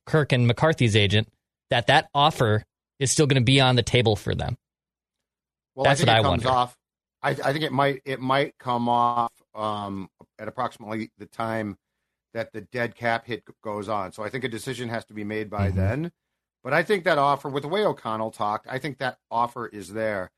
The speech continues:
Speaker 2: Here, he-, so here's the, here's the fly in the ointment to me.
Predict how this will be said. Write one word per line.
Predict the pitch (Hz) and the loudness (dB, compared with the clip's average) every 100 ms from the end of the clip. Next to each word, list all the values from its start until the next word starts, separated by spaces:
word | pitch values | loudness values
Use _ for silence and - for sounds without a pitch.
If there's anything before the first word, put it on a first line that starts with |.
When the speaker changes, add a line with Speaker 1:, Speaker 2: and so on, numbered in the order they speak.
| _ _ _ | _ _ _
Speaker 2:
Here, | - 214 190 | 2 4 4
he-, | 156 160 208 | -2 -2 -4
so | - 180 143 | 0 0 2
here's | 190 294 247 | 0 0 0
the, | 160 131 123 | 0 0 -2
here's | 113 190 254 - | -2 0 0 -4
the | 135 | -6
fly | - 151 156 156 | -8 -2 0 0
in | 143 117 | -2 -6
the | 104 | -4
ointment | 131 131 110 - | -6 -6 -12 -14
to | 90 | -10
me. | 107 143 101 | -4 -4 -6